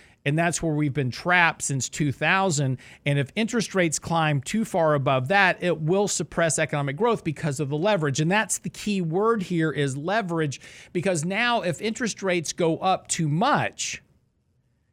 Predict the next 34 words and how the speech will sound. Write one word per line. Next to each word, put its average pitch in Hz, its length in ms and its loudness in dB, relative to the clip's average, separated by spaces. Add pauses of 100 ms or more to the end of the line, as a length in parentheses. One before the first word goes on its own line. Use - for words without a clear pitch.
(580)
probably 208 300 2
somewhere 196 300 2
between 160 280 0
two 214 200 0
and 190 80 2
a 170 40 0
quarter, 180 500 2
two 190 220 0
and 180 100 2
a 156 60 2
half, 165 420 2 (100)
three 190 280 2
percent 147 520 0
tops, 180 560 2
you're 190 300 0
going 190 320 -2
to 156 80 -2
cause 175 720 0
an 156 120 -4
economic 160 600 0
downshift 185 800 0 (400)
because 160 460 -2
people 208 420 -8
can't 165 420 -6
afford 143 840 0 (480)
the 139 120 0
debt, 139 520 -2 (960)
the 123 80 -6
payments, 151 600 -4 (140)
et 131 80 -12
cetera, 135 300 -4
that 117 80 -8
go 131 180 0
up. - 160 -6